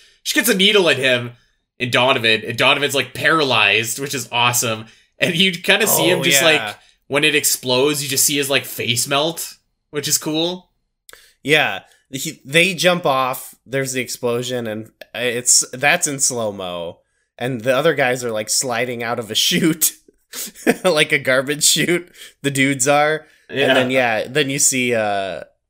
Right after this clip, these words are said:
Speaker 2: Roberts or whatever, you see Eric Roberts just totally get engulfed in flames, and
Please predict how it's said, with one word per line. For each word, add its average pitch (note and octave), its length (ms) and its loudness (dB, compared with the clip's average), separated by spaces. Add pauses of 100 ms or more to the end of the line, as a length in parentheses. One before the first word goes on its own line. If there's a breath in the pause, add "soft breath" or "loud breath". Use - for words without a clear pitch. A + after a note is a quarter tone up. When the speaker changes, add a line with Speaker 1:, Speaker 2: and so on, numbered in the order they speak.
(120)
Speaker 2:
Roberts A#2+ 640 -4
or A#2 60 -4
whatever, G#2 360 -4
you G2+ 140 -8
see A2+ 180 -6
Eric G#2+ 220 -6
Roberts G#2 540 -6
just A2+ 360 -6
totally B2 380 -6
get G#2 180 -6
engulfed A2+ 480 -6
in A2 160 -6
flames, G2+ 760 -8
and F#2+ 260 -12